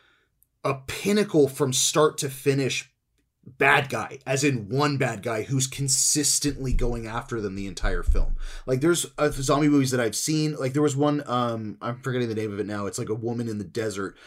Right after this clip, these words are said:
who's being trailed by one zombie the entire time. It's a, actually, I think it's, like, Blood Sand or something like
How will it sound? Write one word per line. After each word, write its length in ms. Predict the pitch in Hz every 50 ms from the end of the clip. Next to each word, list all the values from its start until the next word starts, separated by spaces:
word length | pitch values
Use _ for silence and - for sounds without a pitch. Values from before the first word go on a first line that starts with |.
| - - _
who's 160 | - 139 135
being 240 | 135 139 135 117 -
trailed 460 | - - - 135 131 127 131 127 127
by 160 | 123 110 104 104
one 400 | 101 98 101 110 107 107 104 95
zombie 580 | 101 92 87 92 95 104 127 131 139 139 135 - _ _ _ _ _ _ _ _ _ _
the 140 | 135 135 139
entire 400 | 139 135 135 147 143 143 143 143
time. 340 | - 160 147 151 156 156 151
It's 140 | - 139 131
a, 100 | 127 131 - _ _ _ _ _ 82 101
actually, 300 | 123 147 143 - - 131
I 80 | - 135
think 120 | 202 226
it's, 100 | 214 -
like, 160 | 147 110 - - - _ _ - - - - - - - - _ _ _ _ _ _
Blood 380 | - 98 113 139 147 135 131 -
Sand 380 | - - 151 147 147 147 143
or 40 | 135
something 300 | 131 - 139 139 139 135 -
like 140 | 135 135